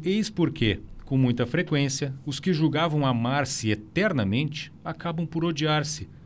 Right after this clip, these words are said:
desde que essa ilusão se desfaça, a ilusão da estética, o corpo que envelhece, dos bens que se dissipam." E aí, meus amigos, pra onde vamos? Vamos ter desperdiçado uma jornada espiritual t-,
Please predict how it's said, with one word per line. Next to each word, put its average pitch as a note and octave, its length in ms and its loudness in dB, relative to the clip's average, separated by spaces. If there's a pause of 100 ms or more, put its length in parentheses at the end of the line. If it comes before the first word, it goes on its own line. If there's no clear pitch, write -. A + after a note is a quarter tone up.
(180)
desde D3+ 380 6
que D3+ 120 -4
essa D#3 240 0
ilusão C3+ 440 4
se C3+ 160 -2
desfaça, C3 560 0
a G#2+ 40 0
ilusão G#2+ 520 0 (240)
da F3 100 -4
estética, D#3+ 720 -2
o B2+ 60 -2
corpo A#2 400 -4
que A#2 120 -6
envelhece, A#2+ 840 0 (280)
dos A2+ 180 2
bens A2 380 4
que A2 120 -4
se - 180 -2
dissipam." B2 960 0 (800)
E D#3 140 0
aí, D#3 260 2
meus D3+ 220 2
amigos, D3+ 920 0
pra D3+ 120 0
onde D#3+ 240 4
vamos? F#2 480 -4 (300)
Vamos B2+ 260 2
ter D3 180 -2
desperdiçado D3+ 960 -2 (540)
uma A#2+ 280 2
jornada A#2+ 520 2
espiritual B2 540 0
t-, - 180 -14